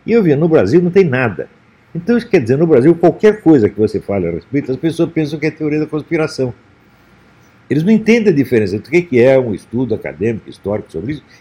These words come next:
e o que é teoria da conspiração, pois é tudo a mesma coisa. E sem você conhecer a atividade dos serviços de inteligência e das organizações secretas, ou esotéricas, ou ocultistas, como, você não vai entender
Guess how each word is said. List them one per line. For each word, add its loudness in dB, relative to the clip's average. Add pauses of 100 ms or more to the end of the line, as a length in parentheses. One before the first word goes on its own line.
e -8
o -4
que 2
é 6
teoria 2
da -6
conspiração, 0
pois 2
é -6
tudo 2
a 4
mesma 2
coisa. 2 (840)
E 2
sem 0
você 2
conhecer 0
a -2 (180)
atividade -4 (760)
dos 2
serviços 0
de 0
inteligência -2 (400)
e 4 (880)
das 2
organizações 0
secretas, -2
ou -2
esotéricas, -2
ou -2
ocultistas, -6
como, -4
você -4
não 2
vai 4
entender 0